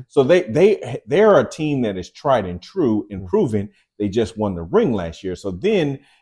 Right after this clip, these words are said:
Speaker 1: you have to understand that they're gonna come into any series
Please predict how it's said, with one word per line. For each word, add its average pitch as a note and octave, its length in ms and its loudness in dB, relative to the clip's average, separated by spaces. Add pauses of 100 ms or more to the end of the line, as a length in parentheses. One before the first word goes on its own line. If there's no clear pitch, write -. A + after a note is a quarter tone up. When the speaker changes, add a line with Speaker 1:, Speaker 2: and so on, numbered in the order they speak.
(120)
Speaker 1:
you C#3 160 4
have C#3+ 140 4
to A#2+ 100 0
understand A2+ 400 -2
that F2+ 140 -6
they're F3 160 2
gonna B2+ 200 0
come E3 380 0
into C3 560 -4
any C#3+ 680 0 (280)
series G2+ 840 -2